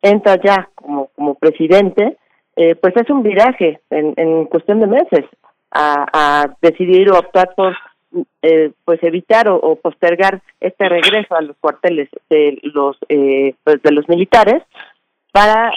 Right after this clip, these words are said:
an-, ante la necesidad, y así lo menciona de hecho en, en su plan de gobierno, eh, a-, ante la necesidad de, de, de, de controlar estas eh, pues digamos que estos focos de atención que eran,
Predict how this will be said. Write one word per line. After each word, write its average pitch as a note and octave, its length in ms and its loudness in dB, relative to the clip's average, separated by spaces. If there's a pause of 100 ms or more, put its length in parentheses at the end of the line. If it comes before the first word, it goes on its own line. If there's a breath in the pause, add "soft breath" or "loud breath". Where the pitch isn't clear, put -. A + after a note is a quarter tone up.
(140)
an-, E3+ 220 -4
ante E3+ 260 -4
la E3+ 120 2
necesidad, F3 640 -2
y G#3 40 0
así F3+ 180 -4
lo F#3 100 -4
menciona F3 360 -4
de D#3+ 140 2
hecho D#3+ 320 -4
en, D3+ 200 -4
en D#3 200 -4
su E3 100 -6
plan D#3 240 -2
de E3+ 100 2
gobierno, F3+ 500 2 (560)
eh, D#3+ 320 2
a-, - 260 -2
ante F3 160 -4
la F3 140 0
necesidad F3 680 -2
de, G#3 300 -2
de, D#3 260 0 (140)
de, D3 380 0 (180)
de E3 120 2
controlar E3+ 680 0
estas F3+ 500 -2 (220)
eh, D3 340 0 (100)
pues E3+ 120 0
digamos F3+ 340 0
que G3 80 -4
estos F#3+ 220 -6
focos G3+ 300 -2
de F3+ 60 4
atención F#3+ 480 0 (420)
que E3+ 100 2 (100)
eran, F3 340 0